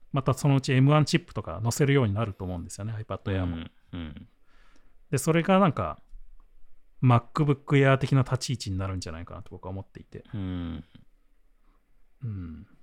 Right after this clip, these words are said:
Speaker 1: まあでも、今後だからその、サードパーティーアプリケーションというか、サードパーティーがどこまで、じゃあ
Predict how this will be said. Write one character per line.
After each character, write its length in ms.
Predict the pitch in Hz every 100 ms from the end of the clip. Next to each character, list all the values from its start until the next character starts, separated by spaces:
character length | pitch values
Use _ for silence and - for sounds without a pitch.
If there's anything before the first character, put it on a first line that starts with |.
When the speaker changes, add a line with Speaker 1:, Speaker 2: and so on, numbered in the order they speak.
| _ _ - - -
Speaker 1:
ま 180 | 123
あ 40 | 117
で 80 | 139
も、 260 | 117 101 - -
今 240 | - 196 214
後 100 | 220
だ 100 | 226
か 120 | 131
ら 80 | 120
そ 160 | -
の、 440 | 110 107 104 104 104
サ 200 | - 165
ー 40 |
ド 100 | 170
パ 160 | 175 170
ー 40 |
テ 100 | 170
ィ 20 |
ー 40 | 165
ア 20 |
プ 100 | -
リ 80 | 156
ケ 140 | 170
ー 20 |
シ 100 | 139
ョ 40 | 113
ン 80 | 92
と 100 | 98
い 60 |
う 40 | 87
か、 220 | - - _ _ _ _ _ _ - - - -
サ 160 | - 156
ー 20 |
ド 100 | 156
パ 180 | 170 190
ー 20 |
テ 140 | - 117
ィ 20 |
ー 20 |
が 120 | 95
ど 160 | 90 156
こ 100 | 185
ま 140 | 143
で、 160 | 101 90 - _ _ - - 127
じ 120 | 117
ゃ 180 | 95
あ 80 | 92